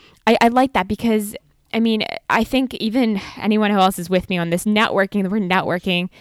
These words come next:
networking event, it sounds so intimidating when re-, in reality, networking is literally just meeting someone in the professional field, and that's all it is. But so when we make this, I, I mean, when I'm, I'm thinking of a financial mentor, I'm like, "Hi, Trevor,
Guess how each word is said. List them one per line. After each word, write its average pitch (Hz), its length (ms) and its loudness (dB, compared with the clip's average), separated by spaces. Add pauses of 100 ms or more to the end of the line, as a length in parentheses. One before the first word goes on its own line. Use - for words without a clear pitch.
(140)
networking 202 480 -2
event, 196 260 -2
it 190 100 -6
sounds 220 260 -4
so 240 400 -2
intimidating 226 840 -2
when 254 140 0
re-, 208 240 -4
in 254 100 -4
reality, 214 680 -2 (280)
networking 269 480 -2
is 240 120 -4
literally 233 480 -4
just 214 360 -6 (400)
meeting 208 420 -2
someone 175 500 -4
in 185 140 -4
the 185 60 0
professional - 680 -8
field, 220 440 -2
and 190 120 0
that's 202 200 0
all 202 240 2
it - 120 -2
is. 269 280 -4
But 220 160 -2 (280)
so 269 160 -2
when 247 160 4
we 269 160 0
make 220 220 -2
this, - 320 -2
I, 202 160 2
I 226 140 4
mean, 226 240 2
when 233 140 2
I'm, 196 320 -2
I'm 196 160 -2
thinking 208 200 -2
of 190 60 -2
a 180 80 0
financial 175 340 -2
mentor, 202 300 -2
I'm 175 120 0
like, 170 160 -4
"Hi, 254 220 -4
Trevor, 220 400 0